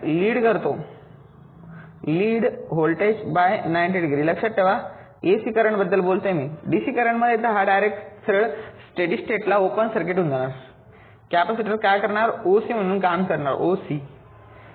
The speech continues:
ओके, तुम्ही सरळ इथून बघा, एसी काय येणार तुमचा, one upon two पाय एफसी ना, एफसी frequency zero टाका, इथे infinity होऊन जाईल. Infinity म्हणजेच काय, Infinity म्हणजे open circuit.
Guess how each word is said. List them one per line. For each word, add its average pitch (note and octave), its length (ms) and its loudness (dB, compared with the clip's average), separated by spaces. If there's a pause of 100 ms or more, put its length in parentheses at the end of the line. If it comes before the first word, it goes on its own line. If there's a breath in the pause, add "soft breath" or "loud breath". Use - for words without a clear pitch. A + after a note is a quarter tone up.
(160 loud breath)
ओके, C4 320 -2 (160)
तुम्ही A3+ 160 0
सरळ F#3+ 200 4
इथून G3 280 2
बघा, F#3+ 160 4
एसी F3+ 300 0
काय F#3+ 120 4
येणार E3+ 220 2
तुमचा, F3 340 0 (280)
one E3+ 200 2
upon F3 480 0
two E3 120 2
पाय F#3+ 200 2 (920 loud breath)
एफसी F3+ 380 0
ना, G#3+ 160 2
एफसी F#3 320 0
frequency F#3+ 520 0
zero D#3+ 200 2
टाका, D#3 360 0
इथे F3 200 2
infinity F#3 420 0
होऊन D3+ 160 0
जाईल. D#3 140 -2
Infinity F#3 440 0
म्हणजेच E3+ 340 -2
काय, E3+ 160 0 (760 soft breath)
Infinity F3+ 340 0
म्हणजे E3+ 160 2
open B3 200 -2
circuit. F3+ 300 -8